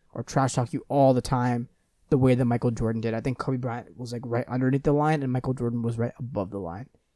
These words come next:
I think that's the difference between those two in terms of specifically attitude, which is why when, when, when Kobe passed, and even when Kobe didn't,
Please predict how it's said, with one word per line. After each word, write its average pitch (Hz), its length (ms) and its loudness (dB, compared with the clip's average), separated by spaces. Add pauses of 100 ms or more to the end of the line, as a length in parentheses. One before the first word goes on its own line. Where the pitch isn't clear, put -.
(200)
I 143 80 0
think 135 160 0
that's 120 180 0
the 127 60 -6
difference 123 380 -6
between - 280 -6
those 117 160 -2
two - 180 -6
in 113 100 -4
terms 113 220 -6
of 113 80 -8
specifically - 520 -8
attitude, 113 480 -8
which 113 120 -12
is 127 100 -6
why 127 340 0 (720)
when, 131 300 2 (420)
when, 127 400 0
when 127 240 -4
Kobe 139 220 2
passed, 127 320 4
and 143 60 2
even 151 140 2
when 139 80 0
Kobe 135 220 4
didn't, 120 220 -2